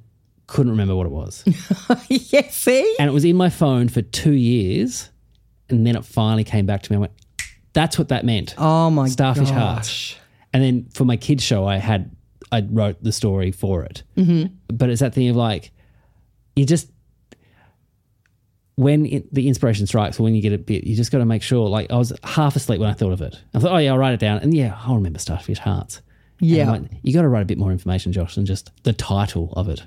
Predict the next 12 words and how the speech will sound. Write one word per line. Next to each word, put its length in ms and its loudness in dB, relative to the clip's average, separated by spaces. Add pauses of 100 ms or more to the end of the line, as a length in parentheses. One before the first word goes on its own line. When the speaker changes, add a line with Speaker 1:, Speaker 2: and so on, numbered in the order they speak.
(100)
Speaker 1:
Like, 200 -2
yeah, 220 -2
so 340 -2 (360)
Speaker 2:
<laughs> 360 -4
Speaker 1:
I'm 200 4
with 160 4
you. 460 2 (720)
Some, 260 2 (100)
and 120 2
also 260 2
'cause 160 -2
Beck 220 -2